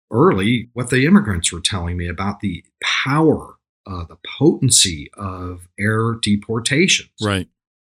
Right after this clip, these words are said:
Speaker 1: And it's not just for Haitians, but what this shows, what that whole episode really shows, is how deterrence and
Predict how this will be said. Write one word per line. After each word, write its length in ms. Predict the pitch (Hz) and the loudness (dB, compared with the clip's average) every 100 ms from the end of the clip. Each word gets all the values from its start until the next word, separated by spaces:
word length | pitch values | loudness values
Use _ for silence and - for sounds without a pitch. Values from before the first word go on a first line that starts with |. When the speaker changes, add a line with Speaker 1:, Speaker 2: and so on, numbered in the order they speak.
| _ | _
Speaker 1:
And 220 | 110 110 | 0 2
it's 160 | 110 135 | 4 2
not 180 | 131 131 | 2 0
just 240 | 131 - | 0 0
for 300 | - 113 104 | 0 -2 -2
Haitians, 600 | 104 170 208 - - - - | 0 2 2 -2 -8 -12 -4
but 320 | 98 95 _ _ _ _ _ _ | -4 -4 _ _ _ _ _ _
what 220 | 127 113 | 0 0
this 140 | 117 - | 2 4
shows, 800 | - 156 196 107 78 - - _ - | 6 6 6 4 -2 -4 -4 _ -6
what 180 | 104 104 | -4 -2
that 240 | 110 - | -4 -2
whole 500 | - 139 135 120 - _ _ _ _ _ _ 123 | 0 2 2 0 -6 _ _ _ _ _ _ -2
episode 680 | 143 127 - 104 90 92 104 | 0 4 4 2 -4 -6 2
really 300 | 170 165 90 | 2 2 0
shows, 640 | - 90 80 80 - - _ _ _ _ - | 0 -2 -10 -12 -14 -14 _ _ _ _ -2
is 280 | 120 107 - | 2 4 2
how 280 | 117 107 | 0 0
deterrence 1040 | 101 92 - - 143 160 95 - - - _ - | -2 -6 -6 -4 0 0 0 0 -2 -2 _ -6
and 580 | 98 95 95 92 90 | -6 -6 -10 -10 -12